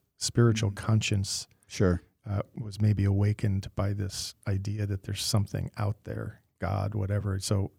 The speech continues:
Speaker 1: it's interesting. Y-, y-, so for those who may think that if you're raised in a Christian home that your life is perfect and there's never any challenges, it sounds like your mom was a believer. She had a Bible.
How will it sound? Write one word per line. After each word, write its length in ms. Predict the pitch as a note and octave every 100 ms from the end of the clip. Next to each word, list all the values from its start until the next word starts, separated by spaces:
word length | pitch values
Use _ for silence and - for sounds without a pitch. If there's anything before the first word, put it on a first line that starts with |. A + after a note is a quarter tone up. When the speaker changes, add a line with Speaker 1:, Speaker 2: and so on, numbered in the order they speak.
| -
Speaker 1:
it's 180 | G#2+ -
interesting. 640 | A#2 - G#2+ - G2 G2+
Y-, 140 | A2 A2+
y-, 160 | B2+ G#2+ -
so 340 | - G#2 F#2+ - _ _
for 140 | - A2+
those 280 | B2 B2+ -
who 340 | A2 G#2+ -
may 140 | A2 G2+
think 480 | - B2+ A2 - - _ _ _ _ _ _ _ _ _ -
that 200 | G#2+ -
if 160 | B2 -
you're 100 | A#2
raised 300 | G#2+ A2 -
in 80 | G#2
a 40 |
Christian 380 | - G#2+ - G2
home 280 | A#2+ A#2 G#2+
that 120 | -
your 80 | G#2+
life 260 | G#2 G#2+ G#2+
is 100 | -
perfect 640 | - A#2+ - G2 F#2+ - - _ -
and 140 | G#2
there's 160 | G2+ G#2+
never 260 | G#2+ G#2
any 160 | G2+ F#2
challenges, 720 | - G#2+ A2+ A2+ G#2+ F#2+ -
it 100 | A2 -
sounds 640 | - A#2 C3+ A2 A2 -
like 220 | G2 F#2+
your 80 | G2+
mom 460 | G2+ A2 A#2 A2+ G#2 - _ _ _ _ _ _ _ - C3 A#2+
was 160 | A2 G2+
a 60 |
believer. 440 | F#2+ G2 C3 A#2 G#2+
She 140 | G2
had 120 | G#2+
a 40 | F#2
Bible. 460 | A2 B2 F2+ C3+